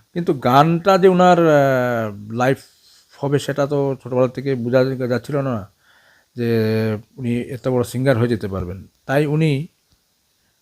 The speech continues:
পড়াশোনা করেছিলেন, কিন্তু পড়াশোনাতে উনি আর এত, আ, এত মানে ওনার পড়াশোনাতে মন লাগতো না, এই জন্য কোনো নাইনথ, নয় ক্লাস পর্যন্ত পড়েছিলেন, নয়,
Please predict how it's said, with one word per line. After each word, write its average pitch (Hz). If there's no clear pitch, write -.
পড়াশোনা 170
করেছিলেন, 208
কিন্তু 175
পড়াশোনাতে 170
উনি 156
আর 147
এত, 147
আ, 90
এত 127
মানে 123
ওনার 117
পড়াশোনাতে 123
মন 117
লাগতো 113
না, 110
এই 110
জন্য 117
কোনো 117
নাইনথ, 123
নয় 127
ক্লাস 135
পর্যন্ত 143
পড়েছিলেন, 139
নয়, 120